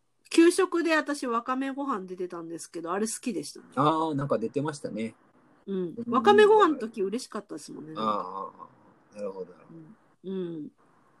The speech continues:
Speaker 2: あそこ、
Speaker 1: そうです。
Speaker 2: 神社とかね。
Speaker 1: うん。
Speaker 2: あるじゃないですか。
Speaker 1: <laughs> ありますね。
Speaker 2: ね。
Speaker 1: あの、まあ、名前、スポンサーじゃないけど、名前言うと、めかり神社さん、えっと、北九州の門司にね、
Speaker 2: うん。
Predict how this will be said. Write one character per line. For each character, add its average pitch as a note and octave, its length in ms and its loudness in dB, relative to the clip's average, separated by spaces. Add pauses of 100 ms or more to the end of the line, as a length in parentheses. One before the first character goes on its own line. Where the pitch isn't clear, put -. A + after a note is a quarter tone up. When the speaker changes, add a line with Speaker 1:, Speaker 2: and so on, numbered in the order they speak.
(1400)
Speaker 2:
あ A#2+ 100 -10
そ F3 160 -12
こ、 E3+ 120 -8
Speaker 1:
そ E3 120 -2
う - 60 -8
で - 100 -16
す。 - 100 -20 (100)
Speaker 2:
神 D#3 320 0
社 G2+ 160 2
と - 120 -12
か - 180 -20
ね。 B2 140 -10 (680)
Speaker 1:
う G3+ 100 -2
ん。 G3+ 80 -6 (480)
Speaker 2:
あ C#4 40 10
る B3 120 10
じ G#3 60 0
ゃ - 40 2
な - 40 -8
い - 20 -10
で - 180 -16
す - 100 -20
か。 D3 140 -8 (460)
Speaker 1:
<laughs> - 560 -2
あ G#3+ 120 2
り G#3+ 120 4
ま G#3 100 0
す - 140 -10
ね。 F#3 260 0
Speaker 2:
ね。 C#3+ 60 -2
Speaker 1:
あ G3 140 0
の、 F#3+ 300 -4 (840)
ま C#4 120 -2
あ、 - 20 0
名 B3 180 4
前、 D#4 420 -2 (160)
ス - 140 -20
ポ E4+ 160 -4
ン E4 40 -4
サ E4+ 120 -6
ー E4 80 -6
じ D#4 60 -8
ゃ D4 40 -6
な D4 140 -4
い - 20 -6
け C4 60 -8
ど、 G#3+ 80 -8
名 G3+ 100 -6
前 B3 200 -8
言 B3+ 100 -6
う A#3+ 60 -10
と、 G#3 140 -8
め G#3+ 200 -6
か C4+ 140 -2
り C4+ 160 -4
神 C4+ 200 -2
社 G#3 100 -4
さ F#3 140 -10
ん、 E3 260 -12
え F#3+ 140 -4
っ F3+ 60 -6
と、 F#3 100 -6
北 C4 300 0
九 D4+ 240 8
州 C4 180 0
の F3 120 0
門 G3+ 220 4
司 B3 140 2
に F#3 160 0
ね、 E3 320 -6
Speaker 2:
う A#3 80 2
ん。 F#3+ 160 0